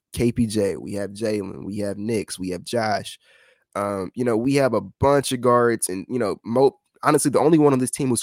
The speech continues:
who's a, technically a true point guard is, is Nix, right? So to bring in another guy who,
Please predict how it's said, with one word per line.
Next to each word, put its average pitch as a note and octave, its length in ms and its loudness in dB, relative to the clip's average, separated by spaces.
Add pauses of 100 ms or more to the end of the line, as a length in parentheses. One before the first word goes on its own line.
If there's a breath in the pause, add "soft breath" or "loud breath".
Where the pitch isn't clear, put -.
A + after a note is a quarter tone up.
who's B2 160 0
a, A2 60 0
technically A#2+ 400 -4
a - 20 -8
true C3+ 380 -4
point B2+ 320 -4
guard G2+ 480 -2
is, G2 400 -8
is F#2+ 180 -8
Nix, G#2 460 -6
right? G#2+ 240 -4 (400 soft breath)
So B2 160 0
to A2+ 60 2
bring C3+ 340 4
in A#2+ 80 2
another A#2+ 300 0
guy A#2 280 2
who, A#2 200 -2